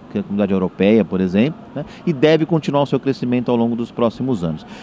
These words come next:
Isso é a parte boa que deve levar, obviamente, a aumento de crescimento de empresas exportadoras, e, obviamente, entrada de recursos, né? Que a economia americana sempre faz pro mundo todo. Por outro lado, o crescimento da economia americana,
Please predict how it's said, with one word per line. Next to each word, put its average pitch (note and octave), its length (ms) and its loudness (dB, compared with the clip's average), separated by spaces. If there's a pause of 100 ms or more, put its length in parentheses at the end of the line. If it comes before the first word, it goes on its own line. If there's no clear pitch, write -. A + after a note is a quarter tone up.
(340)
Isso A3+ 220 4
é - 20 8
a B3 60 4
parte A3+ 300 2
boa F3 320 8
que - 100 -4
deve C#3 320 4
levar, A#2+ 300 4
obviamente, A2+ 680 2
a G#2+ 320 0
aumento A2 340 0
de A2+ 80 -6
crescimento G#2+ 340 0
de A2+ 80 0
empresas F#2+ 260 0
exportadoras, C3+ 760 4
e, - 20 4
obviamente, G#2+ 520 2
entrada G#2+ 420 2
de F#2 100 -6
recursos, C3+ 600 0 (180)
né? C3+ 300 -4
Que A2+ 80 -4
a G#2+ 40 -2 (360)
economia A2 220 -2
americana A2 360 0
sempre G#2+ 260 -2
faz A2 200 2
pro A#2 140 -2
mundo A2 320 2
todo. E2+ 260 -6 (560)
Por F4+ 140 6
outro E3+ 200 4
lado, D3+ 300 4
o - 20 -2
crescimento D#3 460 -2
da C3+ 80 2
economia A#2+ 300 0
americana, A2+ 640 2